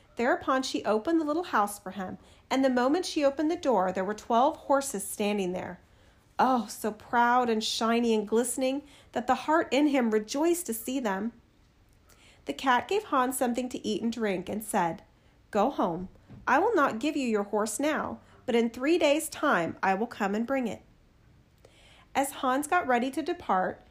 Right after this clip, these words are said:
she showed him the way to the mill. But in all the seven years Hans had been with her, the cat had not given him any new clothes,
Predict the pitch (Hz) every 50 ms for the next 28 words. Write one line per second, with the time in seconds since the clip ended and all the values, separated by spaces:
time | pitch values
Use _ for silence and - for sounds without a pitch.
0 | _ _ - - - - 302 294 - 285 247 233 233 277 294 294 311 247 220 208
1 | 202 214 - 233 240 247 233 220 202 170 160 175 180 - _ _ _ _ _ _
2 | _ _ - - _ _ - - _ _ - 214 226 226 220 - - 233 226 247
3 | 277 311 359 370 - - 302 277 277 294 285 277 285 349 415 320 214 208 208 -
4 | - 220 214 214 220 254 240 220 262 359 427 339 208 - - - 180 185 196 220
5 | - _ _ _ _ - _ _ - 262 269 - - 349 415 440 359 349 285 269
6 | 240 214 214 220 294 370 453 359 262 240 214 - - - 208 269 359 453 359 247
7 | 220 214 - - 240 247 233 - - - - 220 - - -